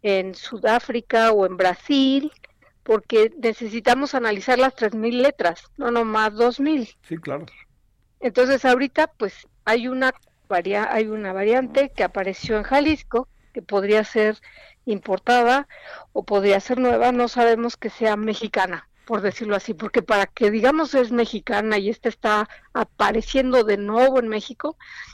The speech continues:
Speaker 1: tenemos que leer toda la secuencia y eso no se ha hecho.
Speaker 2: Ujú. ¿Y eso lleva mucho tiempo,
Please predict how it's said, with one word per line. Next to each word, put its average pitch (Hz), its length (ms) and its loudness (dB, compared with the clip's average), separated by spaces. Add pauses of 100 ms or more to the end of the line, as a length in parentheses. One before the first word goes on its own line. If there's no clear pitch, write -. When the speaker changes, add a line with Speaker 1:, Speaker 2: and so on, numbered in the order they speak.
(120)
Speaker 1:
tenemos 214 420 -4
que - 160 0
leer 208 300 2 (100)
toda 214 320 2
la 180 140 0
secuencia 233 640 0
y 208 140 0
eso 196 220 -4
no 190 140 -8
se 208 160 -8
ha 170 60 -2
hecho. - 260 -14 (180)
Speaker 2:
Ujú. 127 520 -10 (720)
¿Y 185 160 -4
eso 156 720 0
lleva 156 260 -8
mucho 156 260 -8
tiempo, 147 720 -8